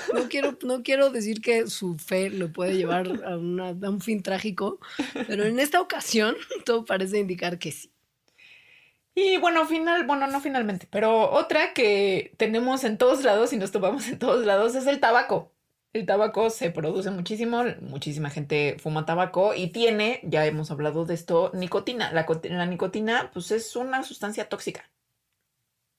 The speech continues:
Speaker 1: Muy, porque además, pues, es adictiva.
Speaker 2: Ujú.
Speaker 1: <laughs> Y si pensamos en cuántas muertes causa el tabaco,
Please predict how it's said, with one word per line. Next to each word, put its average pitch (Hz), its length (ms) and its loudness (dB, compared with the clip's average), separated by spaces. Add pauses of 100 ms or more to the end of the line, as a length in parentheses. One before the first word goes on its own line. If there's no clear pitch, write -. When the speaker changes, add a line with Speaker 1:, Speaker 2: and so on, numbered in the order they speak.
(160)
Speaker 1:
Muy, 208 360 0 (220)
porque 180 220 -8
además, 202 300 -4
pues, - 380 -10
es 175 180 -6
adictiva. 170 520 -4 (160)
Speaker 2:
Ujú. 269 160 -10 (260)
Speaker 1:
<laughs> - 360 0
Y 226 180 0
si 233 160 -4
pensamos 247 520 0
en 202 100 -4
cuántas 214 320 -2
muertes 202 320 -2
causa 196 240 -4
el 170 40 -10
tabaco, 180 440 -2